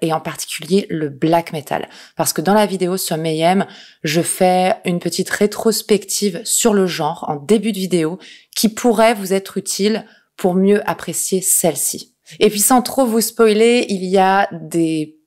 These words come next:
personnes qui apparaissent dans les deux vidéos que je vais mentionner dans celle-ci de manière assez rapide. Mais bon, c'est toujours plus agréable de savoir dans les détails de qui on parle.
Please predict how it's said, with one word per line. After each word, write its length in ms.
personnes 640
qui 100
apparaissent 400
dans 120
les 200
deux 260
vidéos 360
que 180
je 120
vais 100
mentionner 560
dans 180
celle-ci 480
de 80
manière 540
assez 280
rapide. 560
Mais 180
bon, 200
c'est 140
toujours 320
plus 200
agréable 420
de 100
savoir 360
dans 100
les 100
détails 380
de 100
qui 320
on 80
parle. 300